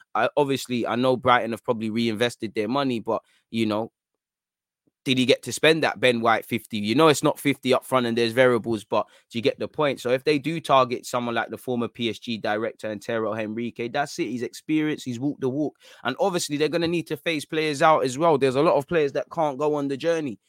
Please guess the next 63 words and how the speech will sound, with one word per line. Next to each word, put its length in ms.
you 140
know. 320
I'm 100
sure, 240
I 60
don't 200
know 80
if 100
they 100
wanna 220
keep 260
Longstaff, 460
they 100
need 160
to 80
give 160
him 100
a 60
new 180
deal, 320
but 200
I'd 200
imagine 460
that 140
along 280
the 100
way, 360
you 140
know, 160
Isaac 420
Hayden, 400
all 220
of 140
these 180
sort 240
of 60
players, 340
you 80
know, 80
I'd 160
even 180
say 220
Jamal 380
Lascelles, 420
great 300
captain, 520
you 140
know, 140
good 240
leader, 440
but 180
is 140
he 100
good 160
enough? 380
You 100
know, 320
it's, 240
it's, 240
it's 240
not 160
really 260
that. 180